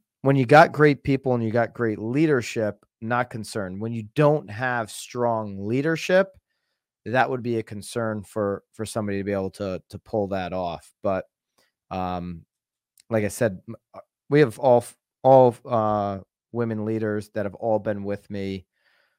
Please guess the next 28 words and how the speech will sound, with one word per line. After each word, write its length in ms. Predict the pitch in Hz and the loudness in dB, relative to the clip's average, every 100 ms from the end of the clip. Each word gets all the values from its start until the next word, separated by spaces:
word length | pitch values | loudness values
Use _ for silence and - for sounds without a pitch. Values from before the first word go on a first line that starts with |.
| _ _ | _ _
for 720 | _ 113 104 98 95 95 87 _ _ _ _ _ - | _ -4 0 0 0 -2 -6 _ _ _ _ _ -14
Nicole, 600 | 104 - 117 113 110 110 | -12 -6 -2 -2 -2 -6
five 340 | - 107 104 101 | -2 0 0 -2
years, 460 | 104 101 101 - | -4 -2 -6 -10
Carolina, 440 | - 104 101 98 92 | -6 -4 -4 -6 -8
seven, 460 | - 95 95 95 | -6 -4 -4 -6
Lucy, 480 | 95 98 95 92 90 _ | -6 -6 -6 -6 -8 _
like, 240 | 85 85 - | -14 -14 -10
nine. 540 | 90 92 90 87 80 _ _ _ _ _ - | -10 -8 -8 -12 -16 _ _ _ _ _ -12
Uh, 460 | 87 85 82 80 - - _ | -10 -8 -8 -10 -12 -16 _
trust 320 | - 113 - | 2 4 4
them 220 | 107 92 - | -2 0 -2
all 500 | 95 92 90 87 _ | -2 0 -2 -4 _
like 180 | 92 90 | -10 -10
family. 540 | - 92 87 80 76 _ - | -8 -8 -6 -10 -14 _ -16
And 180 | 90 80 | -14 -10
so, 380 | - 85 85 _ _ _ _ _ _ - - _ - | -8 -6 -8 _ _ _ _ _ _ -18 -20 _ -8
um, 420 | 90 82 80 78 | -6 -4 -6 -4
that's 220 | 104 95 98 | -2 0 -2
why 120 | 90 | -2
I've 100 | 82 | -2
been 100 | 87 | -6
able 180 | 82 82 | -4 -6
to 60 | |
do 160 | 82 87 | -4 -4
it, 80 | 76 | -4
is 120 | - | -12
it's 180 | - | -20